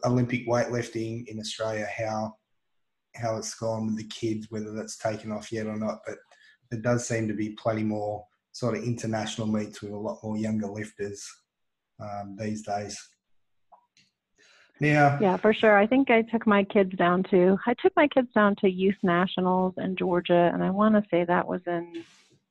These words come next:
Speaker 2: I can't remember if that was two thousand, probably two thousand eleven, um, and it was in a high school gym. It was
Speaker 1: Yeah.
Speaker 2: this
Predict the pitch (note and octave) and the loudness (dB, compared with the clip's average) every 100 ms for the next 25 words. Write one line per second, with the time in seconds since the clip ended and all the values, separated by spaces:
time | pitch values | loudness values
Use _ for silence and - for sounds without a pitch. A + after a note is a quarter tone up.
0 | _ _ - - _ - A#3+ C#4 C4 A3+ | _ _ -20 -20 _ -2 4 6 8 6
1 | G3+ F#3+ F3+ - F3+ - F#3+ F#3 F3 - | 6 6 4 4 0 0 4 6 4 2
2 | - - - A3+ A3 G3 G3 F3 F3+ E3+ | -10 -12 0 4 4 4 2 2 2 -2
3 | D#3+ D#3+ G3+ G#3+ A3+ A#3+ - - - - | 0 2 4 4 4 -2 -10 -20 -20 -8
4 | - F3+ E3+ E3+ F3 - _ G3 G3 - | 2 4 4 0 -4 -6 _ 2 2 4
5 | F#3+ F#3 - F#3 F#3+ F#3 F3 E3+ - F3+ | 4 4 4 6 6 4 2 -2 0 0
6 | F3 E3+ F#3 - F3 E3 E3+ E3 - C#3+ | 2 0 0 2 2 4 4 2 2 -2
7 | E3+ _ _ - F3 F3+ C3 B2+ | -6 _ _ 0 2 2 0 -2